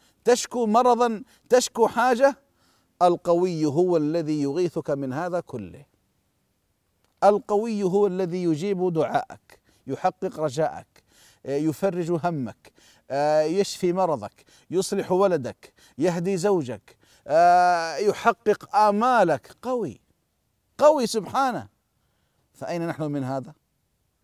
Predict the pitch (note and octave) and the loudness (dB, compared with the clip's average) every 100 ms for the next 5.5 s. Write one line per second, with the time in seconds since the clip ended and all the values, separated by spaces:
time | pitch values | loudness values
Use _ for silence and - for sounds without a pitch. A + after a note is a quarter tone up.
0 | _ _ _ _ C3+ D#3+ E3+ G3 F#3+ F#3 | _ _ _ _ -2 -2 -2 -4 -2 -2
1 | F#3 _ _ _ - B2+ F3 G#3 G#3 G3 | -4 _ _ _ -2 4 4 4 2 0
2 | F3+ F#3 E3 F#3+ G3+ F#3 D#3 G3 F3+ E3+ | 0 0 0 0 0 0 0 0 0 -2
3 | F3 E3+ D#3 D3+ D3+ B2+ F#2 - _ _ | -2 2 2 2 2 0 -2 -14 _ _
4 | _ _ _ _ _ _ _ _ _ _ | _ _ _ _ _ _ _ _ _ _
5 | E3 G3 G3 F3 B2 | 6 8 6 2 -4